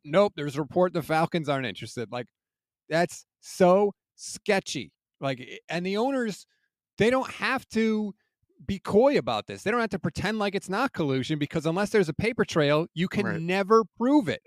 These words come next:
Speaker 1: And so I think it's
Speaker 2: And
Speaker 1: pretty
Speaker 2: who do-,
Speaker 1: clear.
Speaker 2: who does the commissioner work for?
Speaker 1: Uh, that would be the owners.
Speaker 2: Oh, so it's almost like the people that have to police collusion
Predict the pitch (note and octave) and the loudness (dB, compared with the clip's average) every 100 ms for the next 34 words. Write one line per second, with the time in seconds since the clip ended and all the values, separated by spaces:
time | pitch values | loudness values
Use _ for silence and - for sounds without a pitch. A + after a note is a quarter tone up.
0 | - D3 D#3+ - E3 D#3 D#3+ - _ D3+ | -6 -4 -4 -2 2 2 0 -10 _ -2
1 | G#3+ A3+ F3+ - C#3+ - C3+ E3 - G3 | 2 0 0 2 2 2 0 4 6 4
2 | C3+ E3+ F#3 F#3 F3 F3+ F3+ F3+ F3+ F#3 | 4 4 4 2 0 -4 -4 -6 -6 -6
3 | F3 D#3 F3+ - G3 G3+ G#3 _ _ _ | -6 -6 -8 -8 -6 -6 -10 _ _ _
4 | _ _ _ B2+ A#2+ B2 C#3 D3 C3+ C#3 | _ _ _ -6 -2 -2 0 0 0 0
5 | B2+ A2 E2 - - _ - D3 D3+ A#2 | 0 -2 -4 -14 -20 _ -4 0 2 0
6 | G2+ - A#2+ A#2 A2 - D#3+ D#3 D3 D3+ | -2 -2 0 0 -2 -4 -2 -2 -4 -2
7 | C3+ C3+ - C3 C3 B2 D3+ D3 D3 B2+ | 0 -2 -6 -8 -6 -4 -6 -6 -6 -4
8 | B2+ C3 - A2 A#2+ A#2 C#3+ D#3 - - | -4 -4 -6 -8 -8 -4 -4 -4 -8 -16
9 | _ _ _ - C#3 B2+ D#3 E3+ D3 G#2+ | _ _ _ -8 -4 0 0 0 -4 -4
10 | - | -4